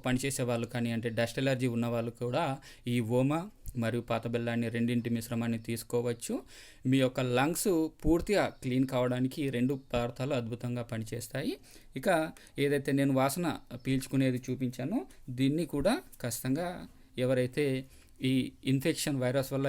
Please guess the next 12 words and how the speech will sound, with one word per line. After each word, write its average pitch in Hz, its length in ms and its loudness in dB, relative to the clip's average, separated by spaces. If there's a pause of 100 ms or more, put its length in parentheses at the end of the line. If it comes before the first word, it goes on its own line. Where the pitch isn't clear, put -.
ఇన్ఫెక్షన్, 135 480 0
లంగ్స్ 127 240 -2
ఇన్ఫెక్షన్ 127 420 -4
ఎవరికైతే 123 600 -4 (280)
సోకుతుందో, 135 540 -2 (340)
so - 60 -6 (100)
వాళ్ళు 117 200 0 (100)
దీన్ని 139 280 2 (440)
హోమ్ 160 260 6
రెమెడీగా, 139 500 2 (640)
ఫస్ట్ 147 320 -2
ఎయిడ్‌గా 151 280 4